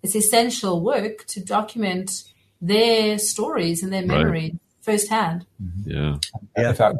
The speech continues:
Speaker 3: we squeeze one more in. We have a, a project called First Fruits, which is to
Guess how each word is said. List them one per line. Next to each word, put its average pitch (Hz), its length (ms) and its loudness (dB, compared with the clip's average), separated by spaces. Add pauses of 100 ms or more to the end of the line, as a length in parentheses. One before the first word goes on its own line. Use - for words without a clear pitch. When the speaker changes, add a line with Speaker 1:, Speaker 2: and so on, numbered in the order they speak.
Speaker 3:
we - 60 0
squeeze 123 500 6
one 107 160 10
more 107 260 10
in. 98 80 6
We 101 100 4
have 98 120 2
a, 95 80 0
a - 80 -2
project 101 400 -4
called 95 180 -14
First 107 320 2
Fruits, 95 460 -4
which 95 240 -8
is 90 160 -6 (100)
to 95 240 -2